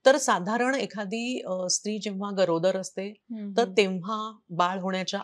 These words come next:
Speaker 1: आधी किंवा बाळ झाल्यानंतर मग बाळाला जवळ घे-, घ्यावंसं न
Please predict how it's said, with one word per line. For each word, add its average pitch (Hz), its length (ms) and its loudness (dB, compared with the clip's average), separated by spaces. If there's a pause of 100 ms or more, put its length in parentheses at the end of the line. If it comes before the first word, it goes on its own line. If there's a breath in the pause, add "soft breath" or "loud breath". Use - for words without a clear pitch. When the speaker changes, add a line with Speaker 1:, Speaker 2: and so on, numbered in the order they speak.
Speaker 1:
आधी 175 420 -6 (100)
किंवा 190 220 -4
बाळ 165 240 -2
झाल्यानंतर 175 800 -4 (440 soft breath)
मग 214 140 -2
बाळाला 190 400 4
जवळ 185 300 0
घे-, 180 200 -8
घ्यावंसं 175 560 -6
न 175 40 -4